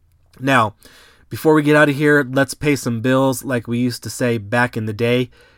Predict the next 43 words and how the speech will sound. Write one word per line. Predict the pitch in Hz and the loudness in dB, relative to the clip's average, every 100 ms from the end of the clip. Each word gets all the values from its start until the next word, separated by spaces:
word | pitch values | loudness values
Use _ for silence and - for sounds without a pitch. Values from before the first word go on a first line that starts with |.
| - | -12
Want | 113 113 | -4 -2
to | 113 | -2
get | 117 - | -4 -6
your | 107 | -4
merchandise | 113 120 123 127 127 - | -4 -2 -2 0 -2 -4
of | 107 | -10
your | 104 | -8
favorite | - 117 110 107 | -6 -4 -4 -8
Rocky | 107 113 113 113 | -4 -2 -2 -4
Mountain | 110 107 | -6 -6
Pro | 98 117 | -6 -4
superstars? | 104 - 131 135 - 135 131 127 - - _ _ | -4 -6 -6 -6 -4 -2 -2 -2 -10 -20 _ _
Head | - 131 | -4 0
over | 127 120 | 2 0
to | 120 123 | -2 -6
R | 113 117 | -4 -2
M | 113 | -2
P | 110 127 110 | -6 -8 -8
wrestling | 104 113 110 - 117 117 101 | -6 -6 -6 -8 -6 -6 -8
dot | 110 104 87 | -6 -6 -8
com, | - 131 139 139 - _ _ _ | -8 -4 -2 -4 -10 _ _ _
click | - 131 - | -6 -6 -6
on | 110 113 110 | -4 -4 -4
the | 98 | -4
merchandise | 104 120 131 123 120 120 - | -2 -2 -4 -4 -4 -4 -6
link, | 127 127 - - - _ | -6 -8 -12 -20 -20 _
or | 127 131 | 2 2
if | 127 | 2
you're | 131 | 0
in | |
the | 120 92 | -2 -2
Amazon | 127 147 135 139 135 | 0 0 2 0 2
dot | 135 135 | 2 0
com | - 135 131 131 | -2 -2 -2 -2
or | - 117 | -4 -6
the | 107 | -4
Amazon | 110 120 110 110 104 | -2 -2 -2 -4 -6
app, | 110 120 135 _ | -2 0 0 _
search | - - 113 | -10 -6 -6
for | - 110 | -4 -4
Rocky | 110 110 113 | -2 -2 -4
Mountain | 107 104 87 | -8 -8 -10
Pro. | 101 123 127 | -8 -2 -2